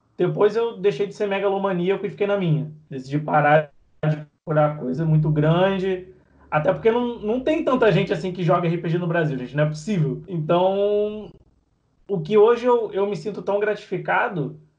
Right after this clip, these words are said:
né, a, é, de ter esse, esse, além de ter esse reconhecimento do público,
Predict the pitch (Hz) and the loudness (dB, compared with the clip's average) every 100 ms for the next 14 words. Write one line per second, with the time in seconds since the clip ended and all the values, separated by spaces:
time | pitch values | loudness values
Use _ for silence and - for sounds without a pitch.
0 | _ 151 147 147 139 127 123 156 131 139 | _ -8 -4 -4 -4 -4 -4 -4 0 0
1 | 147 151 139 131 127 123 131 151 156 190 | -2 -4 -4 0 -2 -2 0 2 6 4
2 | 233 - 147 147 143 - 131 123 117 127 | 4 -2 -4 -2 -6 -4 -4 -4 -4 -2
3 | 131 170 196 156 156 151 143 139 143 139 | 2 2 2 0 0 2 2 2 -2 -2
4 | 139 - 131 - 160 170 143 127 120 120 | -6 -4 -6 2 4 6 4 2 -8 -12